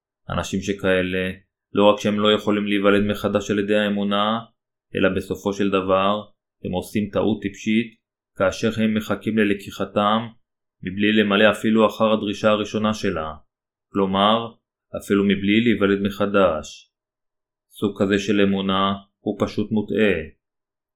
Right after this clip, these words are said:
לא משנה עד כמה בלהיטות אתם מחכים לחזרתו של המשיח, לא משנה אם באמת אתם אוהבים את ישוע בלבכם, לא משנה אם אתם מוכנים לתת את חייכם למען ישוע, כל הדברים הללו יהיו חסרי תועלת.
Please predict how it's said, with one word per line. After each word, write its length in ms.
לא 100
משנה 340
עד 100
כמה 220
בלהיטות 600
אתם 120
מחכים 420
לחזרתו 480
של 160
המשיח, 800
לא 80
משנה 300
אם 140
באמת 300
אתם 220
אוהבים 260
את 140
ישוע 320
בלבכם, 680
לא 80
משנה 320
אם 100
אתם 180
מוכנים 400
לתת 240
את 100
חייכם 380
למען 340
ישוע, 560
כל 160
הדברים 420
הללו 640
יהיו 280
חסרי 420
תועלת. 540